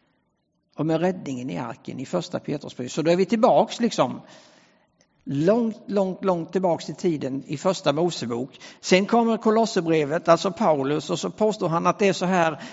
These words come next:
att det hör samman med Abraham också.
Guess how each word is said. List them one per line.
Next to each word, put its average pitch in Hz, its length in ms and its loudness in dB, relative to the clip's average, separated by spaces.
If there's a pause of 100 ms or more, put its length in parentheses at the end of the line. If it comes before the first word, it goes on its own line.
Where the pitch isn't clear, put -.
(200)
att - 200 0
det 170 200 2 (100)
hör 190 200 2
samman 180 440 0
med 160 120 -4
Abraham 202 600 0
också. 160 420 0